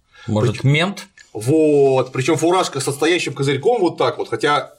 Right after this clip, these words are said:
Speaker 2: вот, ну, посмотрите, в военно-морском музее в Центральном там есть фуражка самого Нахимова.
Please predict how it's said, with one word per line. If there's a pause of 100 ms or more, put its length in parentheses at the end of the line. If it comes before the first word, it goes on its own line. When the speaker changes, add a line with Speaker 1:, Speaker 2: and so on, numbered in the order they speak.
(160)
Speaker 2:
вот,
ну,
посмотрите,
в
военно-морском
музее
в
Центральном
там
есть
фуражка
самого
Нахимова.